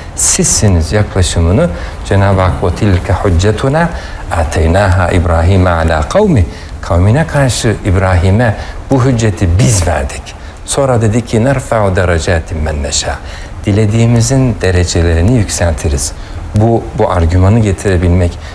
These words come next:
bu bir ilim ve hikmet neticesi. Cenab-ı Hak Hazreti İbrahim'e bunu nasip ederek onu nasıl yükselttiğini söyledi. Sonra ne dedi? "Ve fevka kulli zi ilmin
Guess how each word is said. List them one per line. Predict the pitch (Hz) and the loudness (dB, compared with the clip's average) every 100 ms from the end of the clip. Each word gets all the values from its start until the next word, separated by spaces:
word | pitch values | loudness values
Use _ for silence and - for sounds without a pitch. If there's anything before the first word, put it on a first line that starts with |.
| - 110 | -6 0
bu | |
bir | 98 90 | 2 0
ilim | 101 90 120 107 | 0 2 2 2
ve | 80 | 2
hikmet | 90 - 127 139 - | 0 0 -2 -2 -2
neticesi. | 80 87 80 80 - 165 170 - - - - | -4 -2 -2 0 0 -2 -2 -6 -10 -10 -4
Cenab-ı | 98 95 92 | 0 2 4
Hak | 95 92 98 | 2 0 -2
Hazreti | 98 104 95 | 0 0 0
İbrahim'e | 92 90 90 92 95 - - - - | 2 2 2 2 0 -4 -12 -6 0
bunu | 113 113 | 4 4
nasip | 104 - 104 | 2 2 2
ederek | 104 120 131 101 | 2 0 0 0
onu | 113 110 | 0 2
nasıl | 117 110 98 | 2 0 0
yükselttiğini | 92 - 90 - 95 123 | 0 0 -2 -2 0 0
söyledi. | 127 127 131 135 151 - - - - - | 2 2 2 0 -2 -6 -10 -12 -12 -4
Sonra | 180 143 104 | 0 2 4
ne | 95 | 2
dedi? | 85 90 117 - - - 120 | 2 0 -2 -4 -12 -6 -2
"Ve | 104 | 0
fevka | - 101 - - 90 - | 0 0 -2 -2 -2 -2
kulli | 107 87 82 80 | 0 2 2 0
zi | |
ilmin | 78 76 82 76 71 | 0 0 0 0 -2